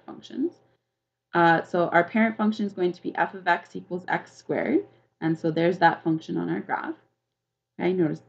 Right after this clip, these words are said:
some of the key points that we've talked about. So zero, zero, one, one, two, four. And this parabola would indeed continue in both these directions. Okay.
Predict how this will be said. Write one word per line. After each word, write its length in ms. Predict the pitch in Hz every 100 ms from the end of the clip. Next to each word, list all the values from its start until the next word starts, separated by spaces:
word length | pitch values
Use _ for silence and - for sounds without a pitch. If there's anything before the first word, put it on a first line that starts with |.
| _ _
some 100 | 165
of 60 | 156
the 60 |
key 260 | 156 - 170
points 380 | - 165 - -
that 60 |
we've 140 | 165 160
talked 320 | 160 156 -
about. 320 | 160 175 - -
So 100 | 156
zero, 320 | 160 151 151 160
zero, 500 | 160 165 160 160 156
one, 480 | 147 143 139 156 165
one, 500 | 180 175 170 190 196 _ _ _ _ -
two, 320 | - 156 143 -
four. 520 | - 214 196 185 185 - _
And 100 | -
this 100 | 226
parabola 320 | 226 208 190 180
would 180 | 180
indeed 360 | 170 175 160 156 -
continue 840 | 170 165 - 180 160 147 147 226 - _ _ -
in 280 | 160 151 156
both 260 | 147 147
these 200 | - 151
directions. 580 | - 156 - - - - _ _ _ _ _ _ _ _ _ _ _ _ _
Okay. 100 | -